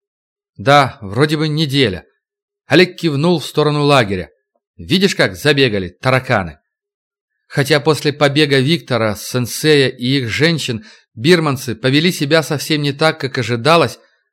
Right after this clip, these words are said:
забыть стрельбу в упор по безоружным людям из чисто научного интереса,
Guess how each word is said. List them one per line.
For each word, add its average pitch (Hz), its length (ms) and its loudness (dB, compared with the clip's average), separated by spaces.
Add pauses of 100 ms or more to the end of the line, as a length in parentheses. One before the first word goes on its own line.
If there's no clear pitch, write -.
(160)
забыть 131 400 0
стрельбу 135 500 0
в 117 100 -6
упор 135 520 0 (160)
по 110 100 -4
безоружным 123 600 0
людям 127 420 0 (240)
из 113 160 -10
чисто 139 340 -6
научного 127 580 0
интереса, 123 600 0